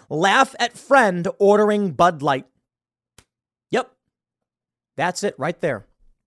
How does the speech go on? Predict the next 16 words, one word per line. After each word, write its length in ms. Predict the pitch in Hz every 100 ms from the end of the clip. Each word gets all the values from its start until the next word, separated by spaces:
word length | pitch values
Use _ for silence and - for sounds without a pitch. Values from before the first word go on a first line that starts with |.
| _ _ _ _ -
Why 440 | - 160 202 254 269 - _ _
would 140 | 160
a 40 | 170
couple 320 | 196 208 214
be 180 | 214 196
assaulted 540 | 147 - 156 190 196
outside 180 | 190 165
a 40 |
liquor 200 | 147 196
store 220 | - 220
over 120 | 185 135
a 20 |
suspected 460 | 135 - 170 147
Bud 180 | 117 147
Light 240 | 139 185 -
purchase? 500 | 254 - 302 -